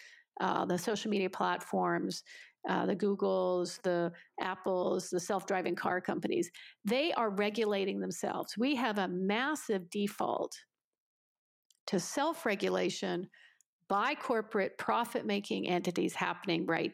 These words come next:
now. And we are not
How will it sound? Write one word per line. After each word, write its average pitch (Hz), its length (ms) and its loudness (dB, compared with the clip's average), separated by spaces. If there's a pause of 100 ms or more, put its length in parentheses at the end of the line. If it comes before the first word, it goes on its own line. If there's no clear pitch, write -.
(100)
now. 170 400 -2 (1400)
And 196 520 2 (1160)
we 233 320 2
are 220 220 2
not 233 580 0